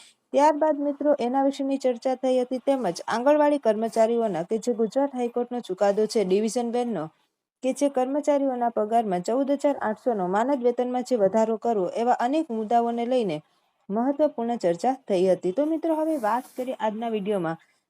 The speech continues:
તો કે સરકાર દ્વારા આ બાબતને લઈને શું પોઝિટિવ નિર્ણય લેવાઈ શકે છે. હવે મિત્રો, વાત કરીએ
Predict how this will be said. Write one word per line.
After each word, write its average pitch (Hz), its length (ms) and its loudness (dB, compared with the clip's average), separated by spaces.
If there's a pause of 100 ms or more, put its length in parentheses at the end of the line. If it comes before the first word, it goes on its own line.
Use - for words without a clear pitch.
તો 262 100 0
કે 294 140 0
સરકાર 285 420 0
દ્વારા 277 300 2
આ 233 100 2
બાબતને 220 480 -2
લઈને 220 320 -6
શું 302 240 -8
પોઝિટિવ 233 400 -4
નિર્ણય 214 400 -4
લેવાઈ 190 340 2
શકે 180 220 -4
છે. 202 140 -6
હવે 262 260 0
મિત્રો, 302 340 -2
વાત 220 300 0
કરીએ 185 400 2